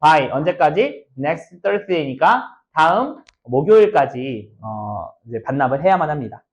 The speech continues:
갑니다. 나는, 그죠? 나는요, I'm not ready면은 준비가 안 됐어. 갈 준비가 안 됐어요. 그다음. 나는 여전히,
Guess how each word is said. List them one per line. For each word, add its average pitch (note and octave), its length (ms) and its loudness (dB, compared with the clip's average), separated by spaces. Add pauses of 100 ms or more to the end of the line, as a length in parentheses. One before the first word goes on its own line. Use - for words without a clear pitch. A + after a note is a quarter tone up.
(300)
갑니다. F3 280 2 (2250)
나는, F3 480 2 (2750)
그죠? F3 320 4
나는요, A3+ 400 4
I'm F#3+ 380 4
not A#3+ 320 2
ready면은 G#3 560 2
준비가 G#3 420 4
안 D#3 140 2
됐어. D#3+ 420 4
갈 - 240 2
준비가 F#3+ 400 0
안 D3 120 -2
됐어요. E3 680 2
그다음. F3+ 420 2 (2000)
나는 F#3+ 340 2
여전히, G3+ 680 2